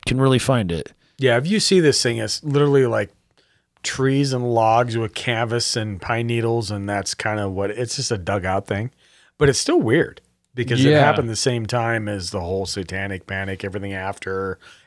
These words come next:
Speaker 2: after the court hearing, after everything
Speaker 1: Mm-hmm.
Speaker 2: else, it was there.
Speaker 1: And there was also a weird shed that was found in that area as well that had a bunch of weird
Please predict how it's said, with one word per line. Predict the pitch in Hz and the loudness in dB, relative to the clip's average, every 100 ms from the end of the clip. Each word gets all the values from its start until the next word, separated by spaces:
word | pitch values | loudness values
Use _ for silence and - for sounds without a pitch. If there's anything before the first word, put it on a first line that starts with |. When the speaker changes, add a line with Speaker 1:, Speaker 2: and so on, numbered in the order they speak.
| - | 0
Speaker 2:
after | 117 139 - | 2 2 2
the | 127 | 2
court | 123 123 113 | 2 2 2
hearing, | 101 107 107 101 | 0 -2 -4 -4
after | 98 113 131 | -4 0 0
everything | 120 117 110 | 2 0 0
Speaker 1:
Mm-hmm. | 107 | 0
Speaker 2:
else, | 101 101 - | -2 -2 -4
it | 92 | -6
was | 82 | -6
there. | 87 110 90 71 - | -2 0 0 -4 -6
Speaker 1:
And | - 123 | 2 6
there | |
was | 123 117 | 8 8
also | 123 - 120 | 6 8 6
a | |
weird | 113 110 107 95 | 8 6 4 2
shed | - 95 95 | 0 0 -2
that | 85 57 | -6 -6
was | 78 | -6
found | - 92 85 82 82 - - _ _ - | -2 -2 -2 -4 -8 -10 -14 _ _ -12
in | 95 | -4
that | 95 90 71 | -2 -2 0
area | 95 92 90 | 0 0 -2
as | 82 82 | -2 -2
well | 90 87 82 | -2 0 0
that | 78 80 - _ _ _ _ _ _ - | -2 -4 -6 _ _ _ _ _ _ -8
had | - | -4
a | 92 | -2
bunch | 92 90 | -2 -4
of | 87 | -4
weird | 90 92 92 85 | -2 0 -2 -4